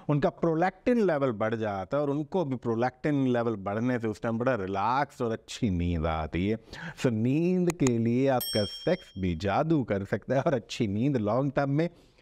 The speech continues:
सेक्स के लिए जादू करेगी। और आपका जो बेडरूम होता है ना, उसको बड़ा कूल, कंफर्टेबल, डार्क सा माहौल बनाइए। अगर आपको थोड़ी सी भी कोई लाइट तंग करती, तो बेशक अपनी आंखों पे कंप्लीट मास्क पहन लीजिए कंप्लीट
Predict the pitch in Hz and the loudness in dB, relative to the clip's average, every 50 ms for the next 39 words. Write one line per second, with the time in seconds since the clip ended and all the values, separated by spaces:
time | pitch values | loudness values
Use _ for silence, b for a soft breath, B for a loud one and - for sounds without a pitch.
0 | b b b b - - - 147 147 - - - - - 101 87 82 80 80 80 | b b b b -8 -2 0 2 2 0 -2 -8 -6 -2 -2 0 0 2 0 0
1 | 80 78 80 78 78 73 82 80 - - - - - 71 69 - - 76 - - | 2 0 0 0 0 -2 -4 -6 -6 -4 -4 -2 -2 -2 -4 -2 -4 -4 -4 -6
2 | - _ - - _ _ _ _ _ _ _ _ _ _ _ _ _ - _ _ | -10 _ -20 -20 _ _ _ _ _ _ _ _ _ _ _ _ _ -20 _ _
3 | - 110 107 107 92 - - - 90 80 80 85 78 76 76 76 - 104 123 120 | -4 -2 0 0 -2 -4 -4 -2 -2 -2 0 -2 -2 -2 -2 0 0 0 0 0
4 | 151 156 143 110 90 82 76 71 - - 69 67 - 127 131 - - B B B | 0 0 0 0 0 -2 -4 -4 -4 -4 -4 -4 -4 -6 -8 -10 -12 B B B
5 | B B B B 190 - - 196 151 165 170 165 - - 156 160 160 165 160 160 | B B B B -2 0 0 0 2 0 -2 -2 -2 -2 0 0 2 2 0 2
6 | 156 151 143 - 127 104 104 107 - - 113 95 113 107 104 110 113 104 92 90 | 0 0 0 -2 -2 -2 -2 -2 -2 -2 -2 0 0 0 2 2 0 0 -2 -2
7 | 101 98 95 101 107 110 117 - - - - - 117 110 110 110 107 - _ _ | -2 -2 0 0 0 0 -2 -4 -8 -8 -2 0 0 0 0 -2 -4 -6 _ _
8 | _ - 98 98 98 95 87 95 98 101 101 95 90 92 90 87 85 87 87 87 | _ -6 -4 -2 0 0 0 0 2 2 2 0 0 0 -2 -2 -2 -2 -4 -4
9 | 85 87 101 120 151 156 B B B B B - 117 123 127 123 - - 135 123 | -2 -2 0 0 0 -2 B B B B B -2 0 0 0 0 -2 -4 -6 -6
10 | - - - 190 208 233 214 208 185 - - 127 117 107 - 107 101 98 95 98 | -6 -2 -2 0 2 2 2 2 0 0 0 0 0 0 0 0 0 0 0 0
11 | 113 120 - - - 117 120 131 127 - 104 98 92 85 - 107 123 143 147 113 | -2 -2 -4 -4 -4 -2 -2 -2 -2 -2 -2 -4 -4 -4 -2 -2 -2 0 0 0
12 | 107 110 110 - 190 185 185 - - 117 104 90 87 92 95 101 - - 135 120 | 0 0 2 0 0 0 0 -2 -2 -2 -2 -2 -2 -4 -6 -6 -4 -6 -4 -2
13 | - 110 101 - - - 117 110 - - 127 139 156 - 107 92 87 90 101 113 | -2 -4 -4 -4 -4 -4 -2 -2 -2 0 0 0 0 -2 -4 -4 -2 -2 0 0
14 | 151 196 - - - - - 113 92 92 92 90 82 85 87 95 127 147 143 - | 0 -2 -2 -4 -8 -6 -4 -4 -4 -2 -4 -4 -2 -2 0 0 0 0 0 0
15 | 113 95 82 - 107 107 117 - | -2 -2 -2 0 0 0 0 0